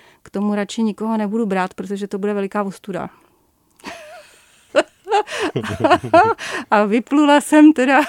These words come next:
<laughs> po nise. A pak jsem vlastně se musela vrátit do práce, protože v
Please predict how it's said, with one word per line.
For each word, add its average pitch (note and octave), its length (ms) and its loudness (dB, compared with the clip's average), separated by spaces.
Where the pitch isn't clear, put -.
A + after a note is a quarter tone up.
<laughs> G4 200 0
po C4 100 0
nise. C4 460 2
A G#3 540 2
pak - 280 -10
jsem F#3 460 -4
vlastně F3 840 -8
se F3+ 100 -10
musela D#3+ 260 -8
vrátit D3+ 260 -8
do D3+ 80 -8
práce, A#3 320 -10
protože E3+ 440 -16
v - 100 -20